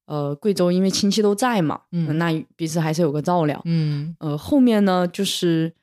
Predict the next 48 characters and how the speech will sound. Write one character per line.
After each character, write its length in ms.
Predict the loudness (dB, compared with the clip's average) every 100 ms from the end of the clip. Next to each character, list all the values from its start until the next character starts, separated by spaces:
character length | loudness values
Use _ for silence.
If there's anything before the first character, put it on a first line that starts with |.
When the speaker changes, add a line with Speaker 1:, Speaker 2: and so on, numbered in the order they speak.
| _ -2
Speaker 1:
因 100 | 2
为 60 |
我 140 | 4 2
外 180 | 2 0
婆 220 | -2 -4
在 440 | -2 -2 -2 -4
今 180 | -4 -2
年 120 | 0
三 140 | 0 0
月 80 | 0
份 220 | -2 -2
走 200 | -4 -6
了 80 | -10
以 100 | -6
后， 360 | 0 0 0 -8 _ _ -10
呃， 180 | -8 -8 -12 _ -10
我 140 | -6
就 340 | -2 2 2 0
回 280 | -4 -6 -6
去 180 | -4 -4
了。 100 | -2
回 100 | -2
去 200 | 0 0
以 40 |
后， 200 | 0 0
我 160 | 0 -2
后 160 | -2 0
面 180 | 0
回 180 | -2 -4
到 160 | -2 0
家 220 | 0 -2
就 100 | -2
跟 160 | -2 -2
我 60 |
妈 180 | -2 -2
商 220 | -2 0
量 180 | 0 0
养 180 | 0 0
老 140 | -2 -2
这 80 |
件 60 | -4
事 100 | -2
情， 100 | -2
因 60 | 0
为 60 | 0
我 80 | 0
妈 200 | -2 -2
就 180 | -4